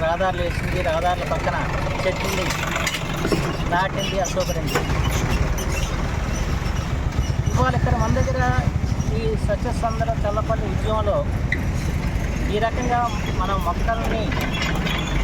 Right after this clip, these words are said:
పెంచి పోషించి ఇవాళ వాటిని ఒక చక్కటి వృక్షాలుగా నలుగురికి నీడనిచ్చే విధంగా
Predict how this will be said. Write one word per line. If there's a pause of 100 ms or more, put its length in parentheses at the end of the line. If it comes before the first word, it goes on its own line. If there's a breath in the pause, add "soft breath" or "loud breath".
(880)
పెంచి (140)
పోషించి (1800)
ఇవాళ
వాటిని
ఒక
చక్కటి
వృక్షాలుగా (1800)
నలుగురికి
నీడనిచ్చే (240)
విధంగా